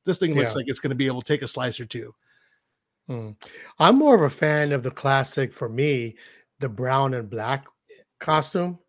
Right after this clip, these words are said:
Speaker 1: Yeah.
Speaker 2: You know, for me, that's when I, I became a fan of Wolverine, he, uh, in the X-Men comics, 'cause in the nineties, that's when I really started getting really into the, um, the X-Men comics, and I was,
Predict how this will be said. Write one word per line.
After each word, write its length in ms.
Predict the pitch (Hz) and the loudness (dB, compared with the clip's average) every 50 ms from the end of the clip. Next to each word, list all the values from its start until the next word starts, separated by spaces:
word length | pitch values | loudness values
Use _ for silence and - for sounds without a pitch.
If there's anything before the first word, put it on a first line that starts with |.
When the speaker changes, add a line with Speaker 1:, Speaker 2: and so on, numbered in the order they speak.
| _ _ | _ _
Speaker 1:
Yeah. 80 | - - _ _ _ _ _ _ _ _ _ _ _ _ _ _ _ - | -20 -20 _ _ _ _ _ _ _ _ _ _ _ _ _ _ _ 0
Speaker 2:
You 140 | 143 143 | 2 4
know, 200 | 143 147 151 131 - - - | 6 6 4 2 0 -6 -14
for 180 | - - - 147 | -6 0 2 4
me, 220 | 135 139 151 147 | 4 4 4 4
that's 280 | 131 139 139 139 - - | 4 4 4 2 0 0
when 160 | 139 139 135 | 0 2 2
I, 160 | 131 135 131 127 131 151 | 2 2 0 0 -4 -6
I 100 | 160 127 | -6 -4
became 280 | 123 123 120 - 139 127 | -4 -2 -2 -2 -2 -2
a 60 | 117 | -2
fan 320 | 107 - 135 123 123 120 120 | -2 -2 -2 -2 -2 -2 -2
of 120 | 110 104 | -4 -4
Wolverine, 640 | 113 113 113 104 110 107 110 113 113 117 127 127 _ _ _ _ _ _ _ _ - | -4 -6 -4 -4 -6 -4 -4 -4 -4 -4 -6 -8 _ _ _ _ _ _ _ _ -12
he, 240 | - 127 139 170 - | -8 -6 -6 -4 -4
uh, 380 | 147 131 123 120 110 107 113 123 | -2 0 0 0 0 -2 -4 -4
in 160 | - 139 135 131 | -2 0 0 2
the 80 | 131 | 2
X-Men 380 | 120 120 127 - - 143 131 117 | 2 0 0 -2 -2 -2 -2 -2
comics, 380 | - 127 120 117 123 127 120 | -2 -4 -4 -2 -2 -4 -4
'cause 160 | - - 131 127 | -2 -2 0 0
in 80 | 135 | 0
the 100 | 131 131 | 0 0
nineties, 320 | 127 127 127 131 135 127 123 | 0 0 0 0 0 0 0
that's 140 | 127 110 | -2 -2
when 120 | 123 123 120 | -2 -2 -2
I 40 | 117 | -2
really 240 | 110 117 117 120 | -4 -4 -4 -4
started 280 | 110 - 135 120 113 107 | -4 -4 -4 -4 -4 -4
getting 340 | 117 117 113 113 107 104 104 _ _ - - - - - _ _ _ _ _ - | -6 -6 -6 -6 -8 -10 -14 _ _ -20 -20 -20 -20 -20 _ _ _ _ _ -2
really 380 | 165 135 143 147 143 143 139 | 4 8 8 10 10 10 8
into 280 | 135 123 - 147 135 127 | 6 4 2 2 2 2
the, 260 | 120 123 123 123 117 | 2 -2 -4 -4 -4
um, 380 | 113 113 110 101 101 101 101 - _ _ _ - - _ _ _ _ - | -4 -4 -6 -8 -10 -12 -14 -16 _ _ _ -20 -20 _ _ _ _ -2
the 160 | 123 127 127 | 2 4 4
X-Men 380 | 123 120 - - 139 127 113 | 4 2 0 -2 -2 -2 -2
comics, 520 | - - 120 120 120 123 127 127 123 - - | -2 -2 -2 -2 0 0 -2 -2 -2 -4 -6
and 140 | 123 113 113 | -4 -4 -2
I 40 | 113 | -2
was, 280 | 117 110 - - - | -2 -4 -4 -8 -16